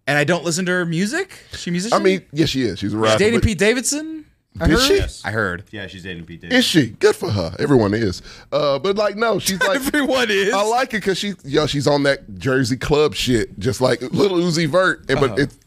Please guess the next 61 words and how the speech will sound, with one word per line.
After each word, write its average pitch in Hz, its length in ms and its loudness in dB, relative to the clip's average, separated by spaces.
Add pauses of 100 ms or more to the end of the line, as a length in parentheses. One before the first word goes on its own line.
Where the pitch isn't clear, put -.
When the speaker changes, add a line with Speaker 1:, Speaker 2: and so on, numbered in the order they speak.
Speaker 2:
it's, - 260 -6 (240)
it's 123 200 -6
what's - 640 -2 (200)
catching 120 380 0
right 101 260 2
now. 92 380 -2
Like, 95 280 -2 (380)
so 160 200 0
no, 165 160 -2
I 185 120 4
like 185 280 2
Ice 87 220 -4
Spice. 80 320 -4
She, - 140 -4
you - 280 0
know, - 140 -2
she's - 200 -6
fine. 107 340 -2 (460)
Speaker 1:
Sorry, 117 200 2
I'm, 120 220 -2
I'm 117 240 -4
really 123 220 0
trying 107 240 -4
hard 107 160 -4
to 95 60 -14
find 104 220 -4
this 95 100 -8
video 95 300 -2
because 95 560 -4 (400)
it's 113 200 2
one 123 100 2
of 120 40 4
my 113 80 4
favorite 104 340 0
videos 104 300 0
of 95 80 -6
all 95 120 0
time, 101 360 -2
but - 160 -12
I - 80 -14 (100)
don't 101 260 -4
know 95 120 -4
where 87 120 -4
I 85 80 -4
saved - 440 -8
it. - 180 -16 (100)
And 92 80 -8
I 98 60 -4
don't 110 160 -4
know 110 120 -2
the 110 60 0
Speaker 2:
Is 113 80 -2
it 107 80 2
Speaker 1:
person's - 20 2
Speaker 2:
Ice 113 240 2
Speaker 1:
name. 85 80 -8
Speaker 2:
Spice? - 380 -2
Speaker 1:
It's - 120 -12
not 190 180 -2
Ice 180 200 0
Spice. 117 420 -2